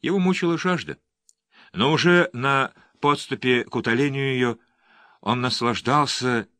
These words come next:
терзавшей нутро болью, предвкушением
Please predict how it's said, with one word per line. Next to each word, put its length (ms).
терзавшей 760
нутро 360
болью, 540
предвкушением 800